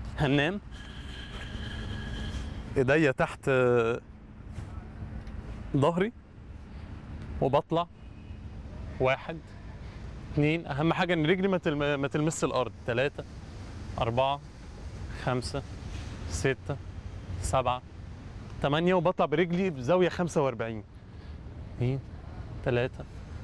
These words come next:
أربعة، خمسة، ستة، سبعة، تمانية، وبريح خمستاشر ثانية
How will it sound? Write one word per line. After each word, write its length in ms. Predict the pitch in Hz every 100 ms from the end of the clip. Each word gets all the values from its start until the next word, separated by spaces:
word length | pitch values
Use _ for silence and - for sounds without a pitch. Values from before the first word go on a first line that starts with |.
| - -
أربعة، 400 | 113 107 120 120 - - - - - - -
خمسة، 400 | 120 110 - 67 - - - - -
ستة، 480 | - 135 - 135 123 - - - - -
سبعة، 420 | - 127 123 127 - - - -
تمانية، 440 | 127 113 135 143 160 - - -
وبريح 500 | 131 131 143 147 165 - - - - - - - - -
خمستاشر 560 | 139 123 - 160 156
ثانية 400 | - 151 160 170